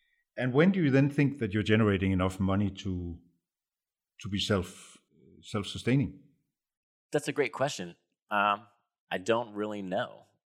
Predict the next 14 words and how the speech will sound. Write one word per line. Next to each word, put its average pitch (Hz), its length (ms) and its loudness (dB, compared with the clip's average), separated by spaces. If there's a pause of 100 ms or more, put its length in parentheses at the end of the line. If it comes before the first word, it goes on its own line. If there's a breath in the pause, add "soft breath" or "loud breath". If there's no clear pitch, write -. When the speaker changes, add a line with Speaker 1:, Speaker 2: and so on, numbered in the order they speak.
(160)
Speaker 2:
I, 104 160 2
I 107 80 -2
think 127 300 -6
that 104 280 0
the, 95 380 -2 (420)
with 117 360 0 (100)
capacity 98 800 -4 (800)
comes, 95 640 -4 (320)
so 90 160 -6
with 113 160 0
capacity 101 480 -2
comes 90 540 -12 (300)
the, 85 100 -4 (320)
uh, - 60 -8